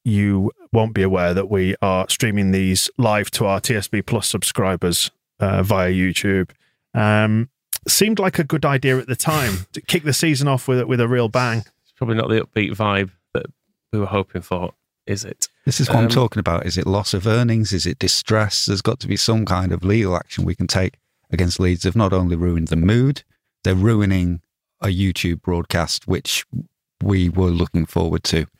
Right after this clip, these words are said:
Speaker 1: Let's not get too caught up on, on all that. Let's talk about the football. I know we, we don't want to, but we have to. That was god-awful, wasn't it? And bearing in mind, I think YouTube, the algorithm hammers you if you start swearing too early, so, uh,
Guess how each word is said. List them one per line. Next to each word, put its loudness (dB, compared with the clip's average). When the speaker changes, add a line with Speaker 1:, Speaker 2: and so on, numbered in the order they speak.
Speaker 1:
Let's 2
not 0
get -2
too 2
caught 0
up -6
on, 0
on 0
all 0
that. 0
Let's -2
talk 0
about -2
the 0
football. 0
I 2
know 2
we, -2
we 0
don't 0
want -2
to, 0
but -4
we -2
have -4
to. 0
That -2
was -4
god-awful, 0
wasn't 0
it? 0
And 0
bearing 0
in -2
mind, 0
I 0
think -2
YouTube, -2
the 2
algorithm 0
hammers -2
you 0
if -4
you 0
start 0
swearing 0
too 0
early, 0
so, -2
uh, -2